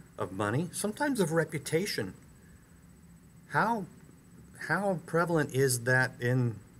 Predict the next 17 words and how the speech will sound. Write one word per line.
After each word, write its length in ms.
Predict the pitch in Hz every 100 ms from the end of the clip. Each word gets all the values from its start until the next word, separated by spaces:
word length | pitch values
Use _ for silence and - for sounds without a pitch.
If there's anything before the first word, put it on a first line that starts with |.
| - -
your 160 | 113 113
book 340 | 131 123 123
when 140 | 92 95
you 60 |
tell 220 | 95 110
these 180 | 101 98
stories 540 | - 117 113 98 87 - 104 98
that, 180 | 98 - - - -
yeah, 300 | 110 151 117
if 140 | 120
we're 100 | 123
going 240 | 107 120 165
to 40 |
say 140 | - 156
yes 180 | 160 160
to 120 | 143
God, 440 | 131 185 135 107